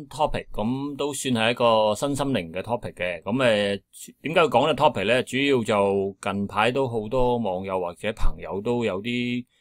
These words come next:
情緒嘅問題啦。噉，呃，呢個情緒問題呢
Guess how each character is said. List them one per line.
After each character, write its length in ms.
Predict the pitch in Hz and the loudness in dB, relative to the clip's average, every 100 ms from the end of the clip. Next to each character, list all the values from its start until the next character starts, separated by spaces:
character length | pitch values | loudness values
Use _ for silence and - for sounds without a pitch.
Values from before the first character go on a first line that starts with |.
| _ _ - | _ _ 10
情 140 | - - 92 | 12 12 8
緒 180 | 113 | 0
嘅 80 | 113 | 2
問 160 | 117 104 | 0 -2
題 220 | 101 90 | -2 0
啦。 320 | 113 127 123 | 2 4 2
噉， 240 | 113 110 120 | -2 -2 0
呃， 240 | 101 98 | 0 0
呢 100 | 143 | -2
個 100 | 156 | -2
情 180 | - 101 | -2 -2
緒 160 | 117 117 | 0 0
問 180 | 101 | 0
題 220 | 101 90 | -2 -2
呢 100 | 101 | -2